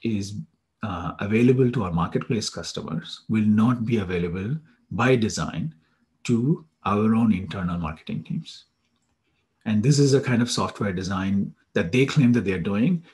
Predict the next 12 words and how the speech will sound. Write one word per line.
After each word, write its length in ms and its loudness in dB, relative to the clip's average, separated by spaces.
There's 240 -2
lots 240 -2
of 100 -2
evidence 460 -2
that 180 -6
perhaps 340 -4
Amazon 480 -4
isn't 540 0
strictly 460 -4
following 460 -2
those, 520 -4
uh, 260 -8